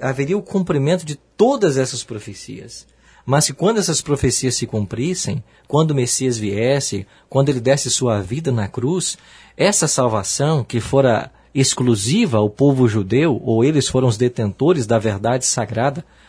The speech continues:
por séculos, ela haveria agora de se estender a todos os habitantes da terra.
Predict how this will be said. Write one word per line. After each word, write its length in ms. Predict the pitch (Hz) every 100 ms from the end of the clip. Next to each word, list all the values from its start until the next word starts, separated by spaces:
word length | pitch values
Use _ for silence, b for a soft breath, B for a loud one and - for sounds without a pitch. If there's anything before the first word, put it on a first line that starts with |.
| b b
por 200 | - 156
séculos, 840 | - - - 156 190 - 117 - - b b b
ela 180 | - 123
haveria 300 | 131 135 143
agora 240 | 127 135 143
de 80 |
se 180 | 131 -
estender 800 | 151 - 143 120 101 127 160 196
a 120 | - 123
todos 480 | _ - 202 202
os 60 | 143
habitantes 460 | 135 120 - 107 -
da 160 | 101
terra. 440 | - - 104 113